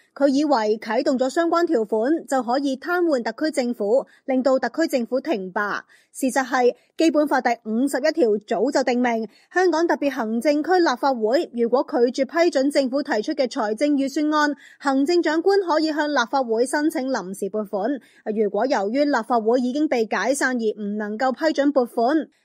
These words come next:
行政長官可以喺選出新嘅立法會前嘅一段時間之內，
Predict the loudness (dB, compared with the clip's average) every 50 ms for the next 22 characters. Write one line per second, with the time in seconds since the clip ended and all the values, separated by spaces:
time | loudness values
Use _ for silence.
0 | _ _ -6 -2 -2 0 2 2 2 2 2 2 0 2 2 2 2 2 2 0
1 | 0 0 -2 0 -2 -2 0 0 -2 0 0 -2 -4 -2 -2 -2 -2 0 0 0
2 | 0 0 -2 0 -2 -2 0 2 2 0 0 -2 -4 -6 -4 -4 -4 -4 -2 0
3 | 0 0 0 0 0 -2 -2 -2 0 -2 -4 -4 -2 -2 0 0 0